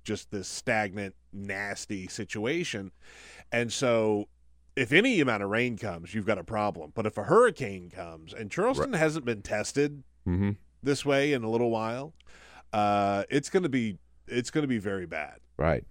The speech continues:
Speaker 2: Uh, so we're looking at, um, um,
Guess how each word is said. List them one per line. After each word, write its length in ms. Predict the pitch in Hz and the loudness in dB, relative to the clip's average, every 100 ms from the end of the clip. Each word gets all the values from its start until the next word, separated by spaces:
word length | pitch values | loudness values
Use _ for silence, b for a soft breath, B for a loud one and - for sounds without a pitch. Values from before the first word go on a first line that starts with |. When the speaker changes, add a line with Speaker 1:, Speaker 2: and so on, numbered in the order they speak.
| b b b 110 | b b b 8
Speaker 2:
Uh, 260 | 123 120 - 110 | 10 10 6 2
so 240 | - 170 | 6 8
we're 180 | 156 156 | 8 8
looking 380 | 175 180 175 - | 6 6 4 6
at, 340 | 135 127 - | 6 6 8
um, 640 | 123 113 110 110 110 76 104 - | 10 10 8 6 4 4 2 6
um, 480 | 101 92 87 90 | 8 8 6 2